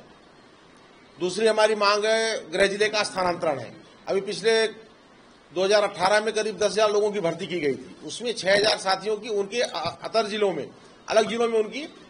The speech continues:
पदस्थापना कर दी गई। पदस्थापना करने के कारण वो अपने अपने घरों से आठ आठ नौ नौ सौ किलोमीटर दूर हो गए, जबकि हमारा जिला स्तर का, अ,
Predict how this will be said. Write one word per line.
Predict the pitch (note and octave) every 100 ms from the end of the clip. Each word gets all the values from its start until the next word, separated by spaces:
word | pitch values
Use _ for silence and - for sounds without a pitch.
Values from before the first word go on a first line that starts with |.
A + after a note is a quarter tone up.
| - - - - - - - - - - -
पदस्थापना | G3 G3 G#3+ G#3 A#3
कर | A3
दी | F3+
गई। | F3+ D3+
पदस्थापना | B2+ E3 F3 F3 F3+ G#3+ A3
करने | G3+ G#3
के | G3
कारण | F3+ F#3 A3 D4 - - D#3+
वो | F#3
अपने | G3
अपने | A3 A3
घरों | F#3 G#3
से | G#3+
आठ | F#3+ F#3
आठ | G#3 G3
नौ | G3
नौ | G#3+
सौ | G#3+
किलोमीटर | G#3+ A3 G#3 A3+
दूर | F#3 G3+
हो | E3
गए, | C#3 C#3+
जबकि | F#3 G3
हमारा | G#3 G3 G#3+
जिला | F3 E3+ G3
स्तर | F#3+ G3+
का, | G3+ G#3+
अ, | G3